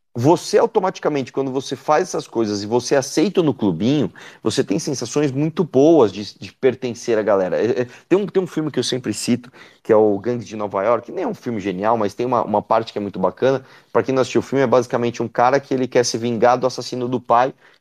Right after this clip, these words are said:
e pra isso ele entra na gangue desse assassino, desse assassino do pai. E ele cresce na gangue.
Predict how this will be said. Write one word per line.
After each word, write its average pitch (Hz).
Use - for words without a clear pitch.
e 139
pra 135
isso 139
ele 151
entra 160
na 160
gangue 127
desse 131
assassino, 127
desse 107
assassino 127
do 123
pai. 92
E 131
ele 160
cresce 185
na 101
gangue. 90